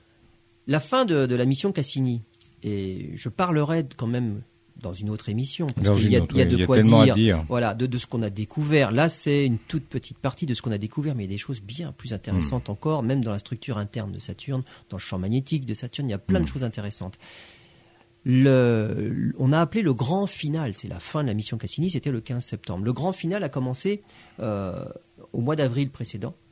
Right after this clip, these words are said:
Speaker 1: Do-, et là, on a changé Cassini d'orbite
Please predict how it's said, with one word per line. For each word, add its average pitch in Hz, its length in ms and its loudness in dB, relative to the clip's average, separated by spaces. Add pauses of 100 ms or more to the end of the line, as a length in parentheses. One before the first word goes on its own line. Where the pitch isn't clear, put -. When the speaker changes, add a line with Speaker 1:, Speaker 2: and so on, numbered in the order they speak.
(340)
Speaker 1:
Do-, 120 220 -4
et 175 220 2
là, 175 280 0
on 120 220 -2
a 120 240 0 (300)
changé 220 600 -2
Cassini 131 400 -4
d'orbite 117 420 -10